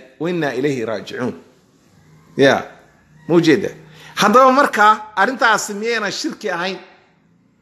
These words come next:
Waa shirki waadixa oo waxa weeye shirku akbar ah oo Allah subhanahu wa ta'ala xaqiisi uu siinayo.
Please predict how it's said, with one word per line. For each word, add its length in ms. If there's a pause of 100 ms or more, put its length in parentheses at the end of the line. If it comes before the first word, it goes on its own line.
(540)
Waa 340
shirki 460
waadixa 680 (920)
oo 180
waxa 220
weeye 680
shirku 340
akbar 420
ah 160 (500)
oo 120
Allah 360
subhanahu 460
wa 80
ta'ala 400
xaqiisi 500
uu 140
siinayo. 440